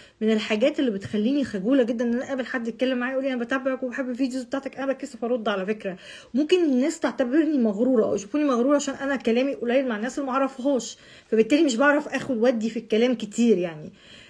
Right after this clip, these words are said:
آه، ف-، ف-، فيا جماعة، يعني بجد الحاجات اللي أنا قلتها دي ركزوا فيها، هي دي بتمنعك من إن أنت تحقق هدفك، بتمنعك من إن أنت تتغير. أنا بشوف،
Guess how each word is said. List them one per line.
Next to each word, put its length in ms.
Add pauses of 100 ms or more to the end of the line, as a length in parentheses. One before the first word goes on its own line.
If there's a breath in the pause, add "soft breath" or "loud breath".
(120)
آه، 400
ف-، 580
ف-، 260
فيا 120
جماعة، 640 (240)
يعني 160
بجد 460
الحاجات 340
اللي 120
أنا 100
قلتها 320
دي 160
ركزوا 500
فيها، 280 (300 loud breath)
هي 80
دي 120
بتمنعك 500
من 60
إن 60
أنت 120
تحقق 360 (120)
هدفك، 400 (240 loud breath)
بتمنعك 360
من 80
إن 60
أنت 120
تتغير. 640 (100)
أنا 100
بشوف، 280